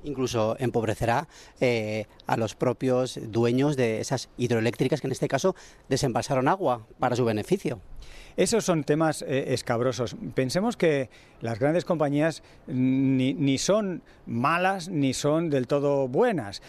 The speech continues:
Speaker 2: Eh, navegan en la legalidad y ven las fisuras que pueden haber o cómo pueden a-, aprovechar el marco legal para hacer más dinero. Yo creo que tenemos todos, tanto los que forman parte de esas empresas como los que somos clientes de esas empresas,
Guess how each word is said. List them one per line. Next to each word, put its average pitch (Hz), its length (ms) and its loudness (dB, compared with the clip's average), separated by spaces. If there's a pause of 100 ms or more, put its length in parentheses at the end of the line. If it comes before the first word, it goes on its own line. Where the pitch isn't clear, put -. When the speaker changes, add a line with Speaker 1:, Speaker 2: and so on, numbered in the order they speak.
(140)
Speaker 2:
Eh, - 80 0
navegan 175 500 2
en 151 120 4
la 135 80 2
legalidad 131 600 2
y 131 140 -2
ven 165 180 2
las 175 140 0
fisuras 190 640 0
que 147 100 -4
pueden 165 240 2
haber 160 460 2
o 131 180 -2
cómo 220 220 0
pueden 220 220 0
a-, 190 100 4
aprovechar 160 680 0
el 131 160 0
marco 170 300 2
legal 170 360 2 (280)
para 131 160 2
hacer 175 180 2
más 139 180 -6
dinero. 98 360 -10 (400)
Yo 170 100 4
creo 233 140 2
que 208 100 0
tenemos 175 380 2
todos, 143 500 0 (120)
tanto 123 260 0
los 117 160 -2
que 120 100 0
forman 147 340 0
parte 147 220 0
de 139 60 -2
esas 131 220 -4
empresas 131 500 -2
como 113 220 0
los 110 140 -2
que 107 120 -6
somos 127 360 -2 (140)
clientes 127 560 0
de 123 60 2
esas 120 220 -2
empresas, 143 500 0